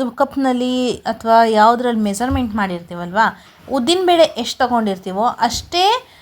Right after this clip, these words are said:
ನಾವು ತುರಿದಿರುವಂತಹ ಸುವರ್ಣಗೆಡ್ಡೆಯನ್ನು ಕೂಡ ತೊಗೊಬೇಕಾಗತ್ತೆ. ನಾನಿಲ್ಲಿ ಒಂದು ಲೋಟ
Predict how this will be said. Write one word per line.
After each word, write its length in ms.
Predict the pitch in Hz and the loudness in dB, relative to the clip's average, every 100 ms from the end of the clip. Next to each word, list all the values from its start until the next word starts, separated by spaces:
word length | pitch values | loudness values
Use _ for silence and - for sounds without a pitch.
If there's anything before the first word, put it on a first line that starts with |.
| _ 269 | _ 2
ನಾವು 320 | 277 254 392 | 2 4 0
ತುರಿದಿರುವಂತಹ 920 | - 359 294 392 381 311 262 247 240 294 | -2 -4 0 2 4 2 2 0 0 -2
ಸುವರ್ಣಗೆಡ್ಡೆಯನ್ನು 880 | 285 196 208 262 269 202 180 180 | -2 -2 0 0 -2 -4 -6 -8
ಕೂಡ 160 | 170 160 | -8 -8
ತೊಗೊಬೇಕಾಗತ್ತೆ. 960 | 240 220 180 165 175 175 170 160 - - | -4 -4 -6 -8 -10 -10 -10 -10 -10 -2
ನಾನಿಲ್ಲಿ 420 | 302 349 349 320 | 2 2 0 -2
ಒಂದು 360 | 285 196 247 320 | 0 0 0 0
ಲೋಟ 320 | 349 339 330 | 4 4 2